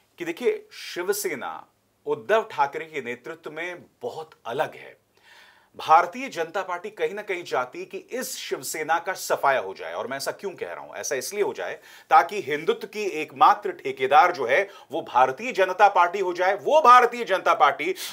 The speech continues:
जो प्रधानमंत्री नरेंद्र मोदी, अमित शाह के नेतृत्व में उग्र है। तो मेरे ख्याल से शिवसेना को जो सफाया करने की वजह बताई, कोशिश की जा रही है,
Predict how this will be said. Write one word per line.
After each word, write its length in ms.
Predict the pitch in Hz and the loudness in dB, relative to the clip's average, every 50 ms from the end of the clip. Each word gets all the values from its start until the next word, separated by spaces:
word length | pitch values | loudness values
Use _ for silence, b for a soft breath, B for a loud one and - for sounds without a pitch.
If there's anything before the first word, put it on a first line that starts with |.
| B - | B 4
जो 80 | 190 | 4
प्रधानमंत्री 640 | 190 185 175 170 170 208 233 233 208 190 190 214 214 190 | 4 4 2 4 6 6 6 6 4 2 0 -2 -2 0
नरेंद्र 360 | 175 170 175 185 185 175 165 | 0 2 2 2 0 -2 -4
मोदी, 300 | 165 170 175 170 185 190 | -4 -4 -4 0 2 4
अमित 260 | 180 160 160 180 175 | 4 4 4 2 -2
शाह 340 | - - - 180 170 170 180 | -6 -4 2 6 6 6 6
के 160 | 175 180 160 | 4 -2 -4
नेतृत्व 520 | 143 143 147 143 - 170 175 175 - 196 185 | -2 -2 -4 -4 -4 -6 -6 -2 -2 0 0
में 140 | 190 190 - - _ - | 0 0 -2 0 _ 6
उग्र 320 | 294 277 226 277 269 226 | 6 6 6 6 6 8
है। 300 | 151 147 117 80 - - _ b b b b b b b - | 8 6 4 2 0 -8 _ b b b b b b b 0
तो 60 | 175 | 2
मेरे 160 | 180 220 254 | 4 4 6
ख्याल 160 | 247 269 269 | 8 8 6
से 120 | 269 269 - | 6 4 2
शिवसेना 520 | - 202 170 143 - - 190 208 262 285 | 0 2 2 2 2 2 4 6 6 6
को 140 | 277 269 233 | 6 4 2
जो 100 | 220 214 | 2 2
सफाया 380 | - 202 160 - 170 175 196 | 2 2 4 6 6 6 6
करने 280 | 190 190 175 160 165 185 | 6 2 0 -2 -4 -6
की 140 | - 196 160 | -6 -6 -4
वजह 300 | 113 127 135 - 247 247 | -2 0 4 4 4 4
बताई, 380 | - 165 - 160 160 160 139 b b b b b - | 4 2 2 0 0 0 -2 b b b b b -4
कोशिश 300 | 160 165 - 277 262 - | -2 -2 -2 -2 -4 -4
की 140 | - 202 180 | -6 -4 0
जा 160 | 165 151 143 | 2 2 2
रही 160 | 139 139 147 | 2 4 4
है, 220 | 180 220 226 226 | 4 4 4 2